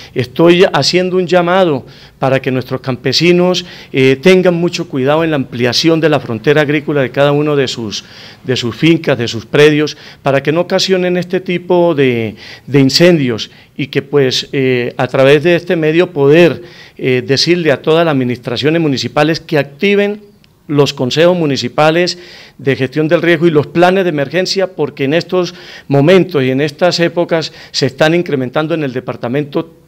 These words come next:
los incendios forestales y que estos incendios no vayan a agarrar a nuestro municipio, a nuestra población inesperadamente.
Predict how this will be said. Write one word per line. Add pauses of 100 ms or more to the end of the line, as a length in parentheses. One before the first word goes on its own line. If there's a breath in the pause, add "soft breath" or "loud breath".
los
incendios
forestales (300 loud breath)
y
que (260 loud breath)
estos
incendios
no
vayan
a
agarrar
a
nuestro
municipio,
a
nuestra
población (240 loud breath)
inesperadamente.